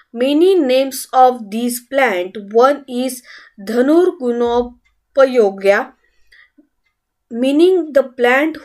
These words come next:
whose bark is being used for the bow strings. This synonym has made the confusion worst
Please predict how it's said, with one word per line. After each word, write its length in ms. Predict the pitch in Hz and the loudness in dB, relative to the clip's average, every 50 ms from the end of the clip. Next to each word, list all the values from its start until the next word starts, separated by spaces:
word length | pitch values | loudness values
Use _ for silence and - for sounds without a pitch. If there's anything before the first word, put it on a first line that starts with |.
| - | -12
whose 260 | - 240 247 240 240 220 | -8 -6 -6 -6 -6 -10
bark 540 | 185 - 190 202 214 233 262 311 330 330 - _ - | -12 -4 -2 2 2 4 2 2 0 -4 -10 _ -12
is 300 | 247 240 240 240 214 196 | -8 -6 -6 -6 -6 -10
being 340 | 190 196 220 247 262 269 254 | -10 -10 -8 -6 -6 -6 -8
used 420 | 233 208 202 208 220 220 - - | -8 -8 -8 -10 -10 -10 -14 -16
for 340 | - - 214 185 180 175 170 | -10 -6 -4 -2 0 -2 -2
the 340 | 170 175 214 269 349 339 - - - - - _ _ _ _ | -2 0 0 0 0 0 -4 -12 -20 -20 -20 _ _ _ _
bow 360 | 202 208 214 233 262 302 311 | 0 4 4 4 4 4 0
strings. 880 | 311 - - - - - 240 220 190 160 151 - - - - - - _ _ _ _ _ _ _ _ _ _ _ _ _ _ _ _ _ _ _ _ _ _ _ _ _ _ _ _ _ _ _ _ _ _ _ _ - - - _ | -6 -12 -12 -12 -12 -8 -6 -4 -4 -4 -6 -8 -8 -8 -8 -10 -12 _ _ _ _ _ _ _ _ _ _ _ _ _ _ _ _ _ _ _ _ _ _ _ _ _ _ _ _ _ _ _ _ _ _ _ _ -20 -20 -20 _
This 320 | - 220 254 262 254 - - | -8 -6 -4 -4 -2 -4 -4
synonym 540 | 285 277 262 285 294 320 330 370 403 403 403 349 240 | -4 -2 0 2 2 4 4 4 4 2 0 -4 -2
has 340 | 240 240 233 226 226 226 233 | 0 2 2 2 2 -2 -4
made 340 | 226 226 233 226 226 226 220 | -4 0 2 2 0 0 -2
the 80 | 254 | -4
confusion 1080 | 240 - _ - 262 262 269 262 - - 320 349 349 320 294 277 254 226 208 226 226 226 - - - - _ - | -4 -4 _ -2 -2 0 -2 -6 -4 0 2 2 2 2 2 0 0 0 0 -2 -6 -10 -16 -20 -20 -20 _ -14
worst 640 | 214 202 220 269 285 302 330 330 - - - - | -8 2 4 4 6 6 4 2 0 -8 -16 -18